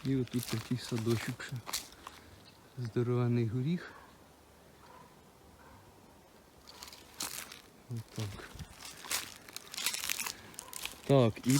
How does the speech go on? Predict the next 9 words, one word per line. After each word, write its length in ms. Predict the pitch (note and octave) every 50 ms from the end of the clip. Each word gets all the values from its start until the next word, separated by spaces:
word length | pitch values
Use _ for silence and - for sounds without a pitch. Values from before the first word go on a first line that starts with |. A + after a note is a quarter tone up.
| -
показую 760 | - C#3 - - - E3 E3 D3+ C#3 C#3 C#3 C#3+ C#3+ C#3 C3+
город. 420 | C3 C3 C3 C3+ C#3 C3+ B2+ A2+ G#2+ - -
Значить, 440 | A#2+ B2 C3 C3 - - A2+ - A#2+
межа 440 | A#2+ A#2+ A#2+ A#2+ A#2+ B2+ C3+ C3+ C3
йде. 500 | B2 A2+ G#2+ A2 A2+ A#2 A#2 A#2 A2 G2+ - - - - - - - - - - - - - - - - - - - - - - -
Городу 500 | - G#2 A#2 A#2+ B2+ C#3+ D3 C#3+ C3 A#2 - -
тридцять 540 | - C3 C3+ C3 - - - B2 A2+ G#2+
дев'ять 360 | G#2 A#2 A#2 A#2+ A2+ A2 G#2+ -
соток. 460 | - - - G#2 G2+ - - F2